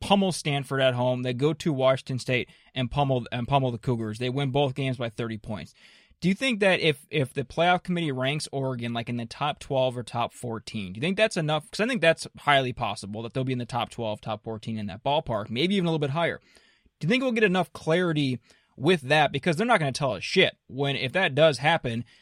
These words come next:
and the playoff chair is sitting there. I can't even remember who the playoff chair is. I've been so tu-, so tuned out in this playoff thing thus far. When they sit there, they're not gonna give us anything. It's just gonna be purely political and ambiguous statements telling us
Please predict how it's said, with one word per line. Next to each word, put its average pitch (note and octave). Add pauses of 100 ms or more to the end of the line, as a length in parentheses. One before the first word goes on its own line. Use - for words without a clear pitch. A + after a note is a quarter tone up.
(200)
and B2
the C3
playoff E3
chair D3+
is B2
sitting F3
there. A#2
I C3+
can't A3+
even A#2+
remember B2+
who B2
the G#2
playoff F3+
chair G#2
is. A2
I've G#2+
been A#2
so C#3
tu-, -
so D3
tuned C#3
out C#3
in A#2
this A2
playoff D3
thing A2+
thus A2
far. A2+ (680)
When D3+
they G#3
sit A3
there, E3
they're E3
not G3+
gonna F3
give D3
us A#2
anything. C#3+
It's G#2
just C3
gonna C#3
be - (480)
purely F#3
political C#3+
and B2
ambiguous B2+
statements A2+
telling B2+
us G#2+